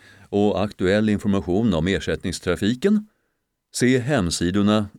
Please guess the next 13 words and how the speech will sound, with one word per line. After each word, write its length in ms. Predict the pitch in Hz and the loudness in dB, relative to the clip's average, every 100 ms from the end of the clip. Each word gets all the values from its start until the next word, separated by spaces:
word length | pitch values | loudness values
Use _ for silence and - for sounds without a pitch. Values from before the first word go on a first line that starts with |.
| _ | _
S 340 | 123 120 - 107 | -6 -4 -2 -2
L 240 | 143 156 - | -2 -4 -4
punkt 320 | 82 78 80 | -4 -2 -4
S 280 | 87 - 87 | -6 -4 -2
E 200 | 151 214 _ _ - | -2 -4 _ _ -6
respektive 800 | 101 98 - 113 113 107 104 110 - _ _ - | -2 -2 -4 -4 0 2 2 0 -4 _ _ -2
mobil 680 | 95 120 120 143 82 71 | 0 2 2 0 0 -2
punkt 280 | 69 92 104 | -2 -2 -2
S 240 | 123 - 80 | -2 -2 -4
L 220 | 71 69 | -4 -6
punkt 240 | 78 90 | -6 -4
S 240 | 147 92 | -2 -2
E. 120 | 80 | -6